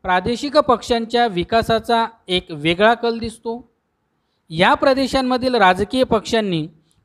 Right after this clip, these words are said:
फुटीरतेच्या मागण्या सोडून दिल्या व त्यांनी स्वायत्तेची मागणी करण्यास सुरुवात केली. ईशान्य भारतातील सर्व प्रादेशिक पक्ष टप्प्याटप्प्याने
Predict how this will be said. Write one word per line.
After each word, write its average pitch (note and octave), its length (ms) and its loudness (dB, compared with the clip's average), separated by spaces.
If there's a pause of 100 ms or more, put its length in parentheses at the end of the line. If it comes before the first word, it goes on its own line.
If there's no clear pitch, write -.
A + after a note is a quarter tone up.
फुटीरतेच्या B3 760 2
मागण्या A3 400 2
सोडून G#3 380 4
दिल्या E3 320 -6 (300)
व G3 140 2
त्यांनी G#3 380 -2
स्वायत्तेची G3+ 640 2
मागणी A#3+ 360 2
करण्यास G#3+ 360 -2
सुरुवात F#3+ 320 4 (120)
केली. D3+ 300 -8 (560)
ईशान्य C#4 500 -4
भारतातील A#3+ 520 0
सर्व C4 360 2
प्रादेशिक A3+ 520 0
पक्ष G#3+ 300 -4 (140)
टप्प्याटप्प्याने G3+ 1000 -4